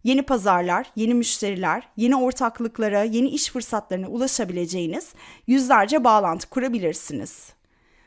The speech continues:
Bunu yaparken izlemeniz gereken bazı püf noktaları bulunuyor. İşte onlar için sizi LinkedIn ve networking bölümümüze alalım.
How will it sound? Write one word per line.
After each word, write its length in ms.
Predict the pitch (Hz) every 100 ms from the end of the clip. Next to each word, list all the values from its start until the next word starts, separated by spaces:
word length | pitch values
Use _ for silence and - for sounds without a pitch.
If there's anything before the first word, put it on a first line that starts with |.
| _
Bunu 160 | 220 285
yaparken 680 | 277 277 311 302 302 220 233
izlemeniz 600 | 247 220 247 262 285 254
gereken 540 | 202 165 185 294 403
bazı 320 | 247 208 302
püf 180 | 311 285
noktaları 560 | 226 220 - 202 190 165
bulunuyor. 460 | 147 147 131 78 165 _ _ _ _ _
İşte 220 | - - 294
onlar 260 | 269 285
için 260 | 233 - 180
sizi 480 | - 254 196 226 415 -
LinkedIn 500 | 233 269 277 233 392
ve 160 | 269 247
networking 580 | 240 - 254 226 320 269
bölümümüze 480 | 240 220 214 190 185
alalım. 440 | 151 139 104 160